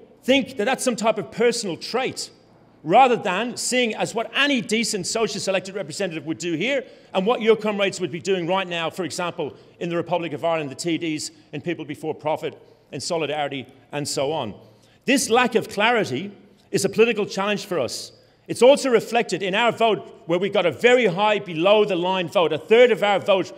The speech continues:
was below the line. That's a strength, a sign of weakness, not a sign of strength. But we did drag the Greens to the left. There wasn't a day we didn't pick up the Age almost, where they'd stolen, sometimes with interest, our policies. Public housing,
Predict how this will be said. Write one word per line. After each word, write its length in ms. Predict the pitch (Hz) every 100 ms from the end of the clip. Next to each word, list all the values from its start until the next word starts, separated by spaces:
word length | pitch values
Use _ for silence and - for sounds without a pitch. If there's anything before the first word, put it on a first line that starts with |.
| -
was 140 | 180
below 340 | - 185 185 190
the 100 | 165
line. 300 | 175 214 113 - -
That's 180 | 254 277
a 60 |
strength, 480 | - 247 254 - - -
a 120 | -
sign 280 | - 226 202
of 100 | 131
weakness, 500 | 226 - 135 - - -
not 160 | - 196
a 40 |
sign 400 | 190 - 185 170 - -
of 160 | - 147
strength. 460 | - 180 160 - - _ _ _ _ _ _ _
But 100 | 180
we 120 | 180
did 220 | 202 269
drag 240 | 175 247 226
the 80 | 214
Greens 340 | 190 208 -
to 60 | 180
the 80 | 190
left. 220 | 214 -
There 80 | 185
wasn't 260 | 247 185
a 60 | 226
day 240 | - 269
we 160 | 254 226
didn't 200 | 247 208
pick 180 | 233 233
up 120 | 233
the 140 | 202
Age 240 | 220 240 202
almost, 520 | 160 175 220 - - _ _
where 100 | -
they'd 180 | 208 214
stolen, 600 | - - 262 175 175 240 - - _
sometimes 540 | - 285 262 269 269 -
with 100 | 226
interest, 640 | 285 - 180 208 - - _ _ _ _ _ _
our 120 | 247
policies. 680 | - 277 302 - 226 123 - - _ _ _ _ - - - - - _ _ _ _ _ _
Public 280 | 262 269 240
housing, 560 | 240 294 - 170 113